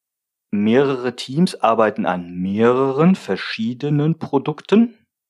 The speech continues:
Das heißt, wir haben ein Produktportfolio im Unternehmen und dort hat jedes, das wäre jetzt so die, die klarste Form, jedes Produkt hat trotzdem dann wiederum sein eigenes Produktteam, vielleicht als Scrum-Team.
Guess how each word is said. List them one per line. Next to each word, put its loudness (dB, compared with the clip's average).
Das -16
heißt, 0
wir 0
haben 0
ein -2
Produktportfolio -6
im -4
Unternehmen 2
und -2
dort 2
hat 0
jedes, 0
das -20
wäre -10
jetzt -12
so -12
die, -20
die -20
klarste 0
Form, 2
jedes -4
Produkt -8
hat -14
trotzdem -2
dann 0
wiederum 0
sein 0
eigenes -2
Produktteam, -4
vielleicht -10
als -6
Scrum-Team. -8